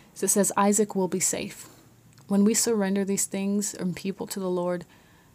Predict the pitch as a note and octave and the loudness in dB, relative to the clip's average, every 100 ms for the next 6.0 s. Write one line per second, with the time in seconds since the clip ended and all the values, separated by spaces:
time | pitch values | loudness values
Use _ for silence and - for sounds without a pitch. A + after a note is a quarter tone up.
0 | _ _ _ - - _ _ F#3 G3 G3 | _ _ _ -20 -20 _ _ -2 2 2
1 | F#3 F#3+ F#3+ F#3+ F#3 F3+ F#3 F3 - F#3 | 2 0 0 0 0 -2 -4 -6 -4 -4
2 | F#3 F3+ - F3 F#3 E3 - F#3+ - - | -4 -6 -6 -4 -4 -6 -2 0 0 -6
3 | _ G3 F#3+ - F#3+ F3+ F3 - - G#3 | _ -6 -4 -4 -6 -6 -8 -10 -10 -12
4 | - - - - - - - - - G#3+ | -14 -20 -20 -20 -20 -20 -20 -16 -10 -6
5 | G3+ G#3+ A3+ G#3+ G#3 - G3 F#3+ - | 0 2 2 2 0 0 -2 -6 -10